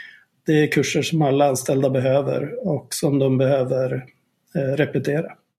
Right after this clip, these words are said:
Och vi använder både då spelteknik, senaste A I och andra tekniker för det här.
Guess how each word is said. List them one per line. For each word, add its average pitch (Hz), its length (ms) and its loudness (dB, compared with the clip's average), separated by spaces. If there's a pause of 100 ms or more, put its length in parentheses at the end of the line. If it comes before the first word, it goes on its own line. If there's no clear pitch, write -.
(120)
Och 143 380 0
vi 160 140 2
använder 143 320 2
både 131 260 0
då 123 180 0
spelteknik, 147 840 0
senaste 139 480 0
A 135 200 2
I 127 240 0
och 135 80 0
andra 131 340 -2 (420)
tekniker 135 500 0
för - 160 -6
det - 60 -8
här. - 140 -12